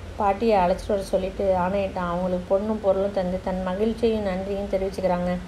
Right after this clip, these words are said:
இப்போது புரிகிறதா? மூத்தோர் சொன்ன சொல் என்றும்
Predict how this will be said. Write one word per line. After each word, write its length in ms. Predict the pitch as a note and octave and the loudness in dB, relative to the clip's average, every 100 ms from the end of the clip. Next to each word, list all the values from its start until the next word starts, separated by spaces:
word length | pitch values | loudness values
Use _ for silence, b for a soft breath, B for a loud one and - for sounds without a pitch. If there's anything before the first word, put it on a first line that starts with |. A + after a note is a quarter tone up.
| - - _ _ - | -12 -18 _ _ 0
இப்போது 260 | A#3+ B3 | 4 6
புரிகிறதா? 600 | A3+ A3 A3 G3+ G3 F#3+ | 4 2 6 6 6 4
மூத்தோர் 400 | F#3+ G#3 G3+ A3+ | 2 -2 2 2
சொன்ன 340 | A3 G3+ F#3+ F#3+ | 2 0 2 2
சொல் 200 | G3 G3 | 2 4
என்றும் 420 | F#3 F#3+ G3 | 2 2 0